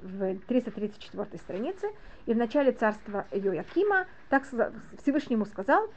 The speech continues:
„Возьми и встань в, во дворе храма“». Э, Ирмияу, он про-, он коген. Поэтому Ирмияу имеет право стоять во дворе храма. Но Ирмияу намного позже, чем Миха.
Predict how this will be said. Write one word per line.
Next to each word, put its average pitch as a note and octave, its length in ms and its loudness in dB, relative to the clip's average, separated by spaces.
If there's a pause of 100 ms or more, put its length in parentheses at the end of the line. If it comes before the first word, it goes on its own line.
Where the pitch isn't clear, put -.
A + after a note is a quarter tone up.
„Возьми B3 560 4
и - 80 -2
встань G#3 440 0
в, G3+ 380 2
во G#3 140 2
дворе G3+ 260 2
храма“». A3 380 -2 (380)
Э, G3+ 220 4 (280)
Ирмияу, B3+ 460 6
он A#3 160 2
про-, A3 260 -4
он A3 260 0
коген. G3+ 400 -2 (840)
Поэтому B3+ 300 6
Ирмияу C4 320 4
имеет B3+ 200 2
право G#3 200 0
стоять A#3+ 360 -2
во G#3 60 -2
дворе G3+ 240 -2
храма. - 260 -12 (1120)
Но A3 100 6
Ирмияу B3+ 420 4
намного D4 460 4
позже, C4+ 300 0
чем A3+ 220 -2
Миха. G#3+ 300 -4